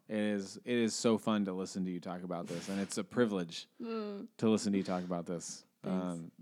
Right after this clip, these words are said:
Speaker 1: so I guess maybe you've helped me, you've, you've been sort of a guide.
Speaker 2: Yeah.
Speaker 1: You've been a guide into, into my journey of Twenty One Pilots.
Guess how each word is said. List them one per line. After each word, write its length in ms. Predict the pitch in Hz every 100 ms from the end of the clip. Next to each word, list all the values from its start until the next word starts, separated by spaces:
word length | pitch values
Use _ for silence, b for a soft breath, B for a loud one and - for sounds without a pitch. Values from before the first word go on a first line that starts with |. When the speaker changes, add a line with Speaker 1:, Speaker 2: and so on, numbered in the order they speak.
| -
Speaker 1:
so 380 | - 98 90 87 - _ _ _ 110
I 60 |
guess 240 | 117 123 127
maybe 200 | 123 113
you've 260 | 113 107
helped 320 | 107 104 113 117
me, 200 | 110 107
you've, 380 | 110 143 127
you've 180 | 143 143
been 140 | 127 120
sort 200 | 135 120
of 80 |
a 40 | 101
guide. 500 | 98 95 87 73 - _ _ -
Speaker 2:
Yeah. 120 | 98
Speaker 1:
You've 140 | 107
been 120 | 107
a 40 | 101
guide 440 | 98 92 90 90 - _ _
into, 360 | 101 95 90 -
into 300 | 110 95 101
my 200 | 92 87
journey 360 | 87 92 90 87
of 80 | -
Twenty 200 | 95 87
One 80 |
Pilots. 340 | 82 90 87